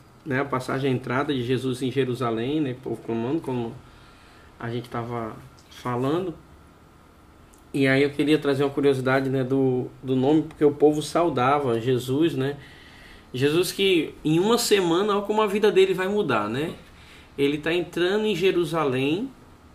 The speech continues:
sendo ovacionado, né? A galera, todo mundo colocando tapetes,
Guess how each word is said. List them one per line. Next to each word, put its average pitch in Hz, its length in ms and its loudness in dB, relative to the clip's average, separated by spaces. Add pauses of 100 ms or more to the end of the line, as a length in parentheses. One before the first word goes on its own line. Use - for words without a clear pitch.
sendo 160 320 -2
ovacionado, 151 960 -2 (840)
né? 131 240 -6 (140)
A 135 60 -10
galera, 139 380 -2
todo 190 400 -2
mundo 180 440 -6
colocando 165 480 2
tapetes, 160 960 0